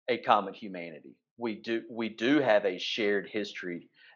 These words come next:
as a species. Uh, and telling kids,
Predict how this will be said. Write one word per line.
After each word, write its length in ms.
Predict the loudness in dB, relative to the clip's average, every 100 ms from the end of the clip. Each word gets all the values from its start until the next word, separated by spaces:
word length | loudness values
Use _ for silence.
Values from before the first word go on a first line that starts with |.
| -2
as 200 | 0 2
a 80 | -2
species. 880 | -8 -8 -8 -8 -12 -14 -14 -16 -16 _
Uh, 480 | 8 10 10 6 2 -2 -12 -18 -8 2
and 240 | 2 2
telling 460 | 10 12 12 8 2
kids, 680 | 4 8 10 10 6 -4